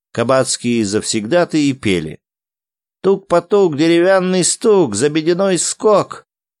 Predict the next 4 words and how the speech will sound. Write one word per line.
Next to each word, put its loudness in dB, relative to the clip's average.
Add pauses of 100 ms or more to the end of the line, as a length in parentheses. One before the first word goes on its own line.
(380)
Кто-то -2
порывался -2
плясать. -8 (880)
«Разбойники! -2